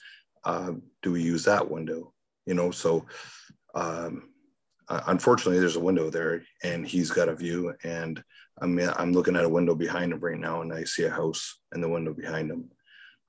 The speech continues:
Um, but, uh, I, unfortunately, it's, um,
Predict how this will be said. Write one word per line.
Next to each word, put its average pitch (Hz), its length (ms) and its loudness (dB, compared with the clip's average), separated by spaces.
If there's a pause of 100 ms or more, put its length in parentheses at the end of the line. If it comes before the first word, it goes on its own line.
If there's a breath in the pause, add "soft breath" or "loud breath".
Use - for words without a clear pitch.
Um, 80 420 0 (300)
but, 87 300 4 (680)
uh, 85 360 2
I, 95 300 0
unfortunately, 87 720 2
it's, - 280 -2
um, 82 420 -2